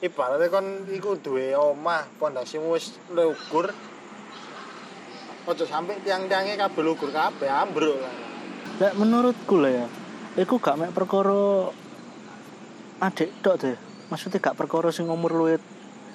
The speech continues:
Speaker 2: enom teko awak dhewe. Bisa jadi kaya misale nang posisiku sekarang, aku iki ya nguatno ibuku juga.
Speaker 1: Apa meneh aku?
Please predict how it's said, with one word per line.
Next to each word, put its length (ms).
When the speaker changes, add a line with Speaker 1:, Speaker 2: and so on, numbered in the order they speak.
Speaker 2:
enom 320
teko 240
awak 180
dhewe. 320
Bisa 220
jadi 400
kaya 300
misale 400
nang 160
posisiku 400
sekarang, 480
aku 240
iki 160
ya 80
nguatno 420
ibuku 380
juga. 320
Speaker 1:
Apa 220
meneh 400
aku? 320